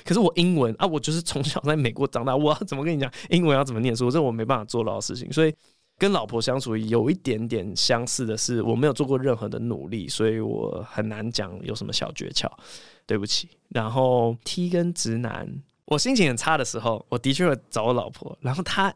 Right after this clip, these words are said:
一点同情心都没有，超好笑的。我就说，<sighs> 我完蛋了，我真的写不出来了。然后她说：“啊，你每次都这样。” <laughs> 然后我就，哦。<laughs>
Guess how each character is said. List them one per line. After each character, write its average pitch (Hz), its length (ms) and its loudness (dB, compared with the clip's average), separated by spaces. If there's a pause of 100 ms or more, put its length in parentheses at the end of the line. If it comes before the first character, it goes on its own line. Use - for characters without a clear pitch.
一 - 80 2
点 - 300 -6
同 101 220 -8
情 113 160 -4
心 113 160 -2
都 113 80 0
没 98 180 -4
有， 85 120 -10
超 - 320 0
好 98 220 -4
笑 - 280 0
的。 - 80 -6 (300)
我 143 100 -2
就 156 140 4
说， 151 320 4 (800)
<sighs> - 720 -14
我 123 140 0
完 113 240 -2
蛋 127 380 -2
了， 107 240 -8 (460)
我 143 100 4
真 147 200 0
的 139 80 0
写 123 280 0
不 120 100 -2
出 135 320 0
来 113 320 0
了。 117 160 -2 (500)
然 127 140 0
后 147 220 0 (160)
她 127 160 2
说 131 200 2 (200)
：“啊， 110 240 0
你 113 80 0
每 107 100 0
次 - 120 -4
都 107 100 2
这 107 120 -2
样。” 110 180 -8
<laughs> - 80 -12
然 185 100 6
后 - 320 4
我 392 80 6
就， 269 180 4
哦。 247 260 4
<laughs> - 1160 2